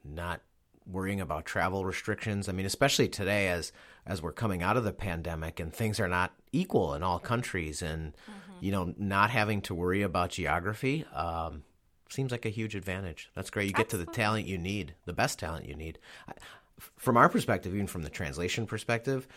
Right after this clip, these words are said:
Speaker 1: I think that's been a big thing for us. Not that we were ever, ever a technology averse company. I don't think anyone would accuse, uh, our firm of being technology averse, uh, perhaps the opposite. Um, but we were always thinking about geography restrictions when it came,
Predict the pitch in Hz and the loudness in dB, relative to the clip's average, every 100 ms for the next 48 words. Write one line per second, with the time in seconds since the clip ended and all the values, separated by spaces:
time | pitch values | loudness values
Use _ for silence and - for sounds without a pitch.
0 | - - 120 127 - 127 92 71 104 90 | -8 0 4 4 8 8 8 2 0 0
1 | - 92 80 98 101 - 113 127 143 110 | -2 -2 0 2 4 2 4 6 8 8
2 | 120 110 104 104 95 87 - - - - | 6 4 4 2 0 -2 -6 -18 -20 -4
3 | 110 107 90 - 101 92 90 92 82 80 | 2 2 2 -2 -2 -2 0 -2 -2 -4
4 | 76 76 - 82 73 76 82 92 98 87 | -4 -4 -4 -8 -6 -4 -2 -2 -4 -6
5 | 82 78 73 73 73 - 92 78 73 - | -6 -6 -6 -6 -8 -8 -6 -6 -6 -10
6 | _ - 85 78 71 - - _ - 78 | _ -10 -6 -4 -6 -10 -18 _ -6 -4
7 | - _ _ - 101 82 78 73 78 71 | -8 _ _ -6 -4 -4 -6 -6 -6 -6
8 | 92 82 78 80 80 76 80 76 - - | -6 -4 -4 -4 -6 -6 -4 -4 -4 -10
9 | 62 52 - 92 80 - 82 90 - - | -12 -14 -10 -6 -6 -6 -4 -2 -2 -6
10 | 80 76 - - - - - _ 101 98 | -6 -8 -14 -20 -20 -20 -20 _ -4 -2
11 | 90 85 - _ _ - 110 113 127 120 | -2 -4 -10 _ _ 0 4 6 8 10
12 | 113 113 98 - 190 143 104 87 90 101 | 10 8 4 2 2 4 2 2 0 4
13 | 107 135 131 117 87 - 95 - 95 95 | 6 6 4 0 0 0 -2 -2 -4 -4
14 | 87 - 101 87 | -4 -2 -2 -4